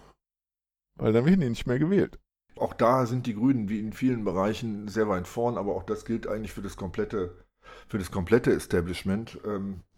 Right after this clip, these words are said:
Speaker 2: ist ja bei anderen auch nicht so viel anders. Also, ähm, ich bin mir da auch nicht ganz sicher,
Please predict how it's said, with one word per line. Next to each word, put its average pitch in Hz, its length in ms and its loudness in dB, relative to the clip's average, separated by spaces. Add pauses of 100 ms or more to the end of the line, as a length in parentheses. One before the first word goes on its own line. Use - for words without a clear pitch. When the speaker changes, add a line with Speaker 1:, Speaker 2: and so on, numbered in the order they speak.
(120)
Speaker 2:
ist 120 140 -2
ja 110 80 6
bei 98 140 0
anderen 113 280 0
auch 107 180 -2
nicht 127 140 -4
so 110 120 -6
viel 113 380 -6
anders. 123 380 0
Also, 101 220 -2
ähm, 110 580 -8
ich - 160 -12
bin 156 220 0
mir 185 100 4
da 147 100 8
auch 107 120 4
nicht 117 160 -6
ganz 107 240 -2
sicher, 151 380 0